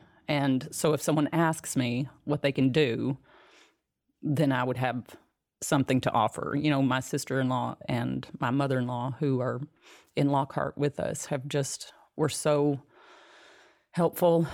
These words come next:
They still are. They're there with us all the time. And Mother and Quentin were with us for the month of July, and that was a really difficult time for Dion.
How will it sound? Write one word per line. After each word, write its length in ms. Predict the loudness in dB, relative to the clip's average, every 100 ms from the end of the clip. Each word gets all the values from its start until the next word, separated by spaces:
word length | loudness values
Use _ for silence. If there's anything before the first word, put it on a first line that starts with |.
| -6 0
They 140 | 0
still 280 | 2 2 4
are. 220 | 4 4
They're 220 | 2 2
there 440 | 4 4 4 2 -2 -12 -20 -2
with 260 | 0 2
us 240 | 2 0 0
all 140 | 0 2
the 80 | 0
time. 500 | 0 0 2 0 -2 -12 -20 -10
And 480 | -2 0 0 -2 -4 -10 -20 _ _ _ _ _
Mother 260 | 0 4 2
and 120 | 2
Quentin 520 | 2 2 2 2 0 -4
were 500 | -2 2 2 0 -2 -10 _
with 240 | 0 2 2
us 260 | -2 -4
for 160 | -2 2
the 80 | 2
month 220 | 2 0
of 100 | 0
July, 680 | 2 2 2 0 -2 -2 -6 -10 _
and 160 | -2 0
that 180 | 0 -2
was 360 | -2 -2 -6 -14 -20 -20 -20 _
a 60 | 0
really 320 | 2 4 2
difficult 520 | 2 -2 -2 -6 -4
time 280 | -4 -2 -2
for 120 | -4
Dion. 520 | 0 0 2 2 0